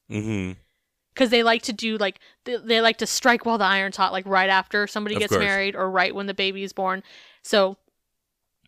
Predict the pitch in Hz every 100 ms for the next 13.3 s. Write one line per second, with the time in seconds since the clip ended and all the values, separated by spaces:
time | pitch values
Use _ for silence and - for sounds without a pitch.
0 | - 208 208 196 - 196 - 220 214 202
1 | 202 214 - 202 202 208 208 196 - 202
2 | 214 202 196 190 190 190 190 - 196 -
3 | - 196 196 202 - 214 220 220 - -
4 | 120 196 220 214 214 208 202 196 190 202
5 | 196 196 196 196 - - - 226 208 196
6 | 202 196 190 208 196 202 190 - 190 185
7 | 214 226 - _ _ _ _ _ _ _
8 | 214 220 208 - - - 247 269 247 -
9 | 240 233 226 240 240 285 285 269 226 247
10 | 226 240 240 247 202 190 190 196 175 -
11 | 226 226 202 - 180 185 180 180 170 196
12 | - 370 480 381 415 370 277 - 277 262
13 | - 180